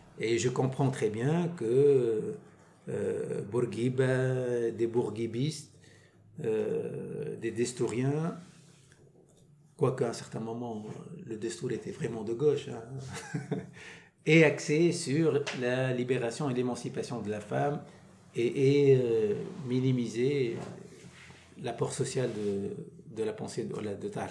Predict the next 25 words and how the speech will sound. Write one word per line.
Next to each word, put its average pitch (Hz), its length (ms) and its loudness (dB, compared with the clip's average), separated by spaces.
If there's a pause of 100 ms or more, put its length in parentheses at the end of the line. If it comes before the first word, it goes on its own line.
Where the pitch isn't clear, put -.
Haddad. 95 260 -10 (1120)
Mais 135 120 6
pas 240 220 4
seulement 160 560 0 (300)
les 117 120 -4
destouriens. 110 500 -4
Moi, 160 140 0
je - 80 -4
pense 202 200 2
que - 80 -10
c'est 175 120 0
aussi 156 220 -2
la 151 120 -2
faute - 280 -4 (320)
de, - 280 0
du, 135 300 -2
des 127 140 0
marxistes - 480 -6
tunisiens. 104 400 -12 (800)
Les 123 140 0
marxistes 143 460 -2
tunisiens 151 360 0
n'ont 139 180 0
pas - 460 -4 (840)
reconnu 165 920 4